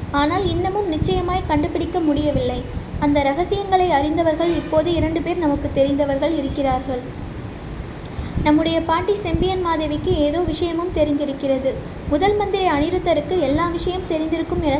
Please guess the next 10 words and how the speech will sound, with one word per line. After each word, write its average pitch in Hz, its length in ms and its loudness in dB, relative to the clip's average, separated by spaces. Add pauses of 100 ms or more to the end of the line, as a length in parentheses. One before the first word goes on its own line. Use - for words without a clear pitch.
தோன்றுகிறது. 285 600 0 (360)
ஆனால் 349 300 2
அவர்கள் 339 400 2
இரண்டு 349 260 0
பேரிடமிருந்தும் 359 800 0
நாம் 302 220 2
எதுவும் 320 440 0
தெரிந்து 294 320 2
கொள்ள 302 180 0
முடியாது. 254 520 -2